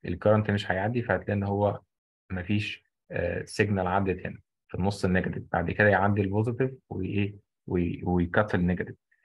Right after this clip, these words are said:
فده كده بالنسبة لنا إن هو ب-، يعني ممكن نستخدمه as إن هو باور سبلاي عادي، يعني هو بيوحد لك الفولت إن هو يمشي دايمًا في اتجاه موجب ويشيل الجزء السالب. فده كده ممكن نلاقيه سيركت بالبساطة دي موجودة عادي في اللمبات الليد اللي إحنا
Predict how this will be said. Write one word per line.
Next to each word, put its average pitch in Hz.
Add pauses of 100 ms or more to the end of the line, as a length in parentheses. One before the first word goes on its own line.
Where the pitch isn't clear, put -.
(120)
فده 113
كده 143
بالنسبة 113
لنا 135
إن 113
هو 113
ب-، 110
يعني 90
ممكن 110
نستخدمه 101
as 104
إن 92
هو 101
باور 98
سبلاي 95
عادي، 85 (760)
يعني 82
هو 92 (120)
بيوحد 90
لك 104
الفولت 101
إن 92
هو 101
يمشي 107
دايمًا 107
في -
اتجاه 110
موجب 139 (320)
ويشيل 98
الجزء 101
السالب. - (500)
فده 101
كده 110
ممكن 107
نلاقيه 110
سيركت 110 (160)
بالبساطة 90
دي 113
موجودة 101
عادي 101
في 104
اللمبات 92
الليد 95
اللي 92
إحنا 98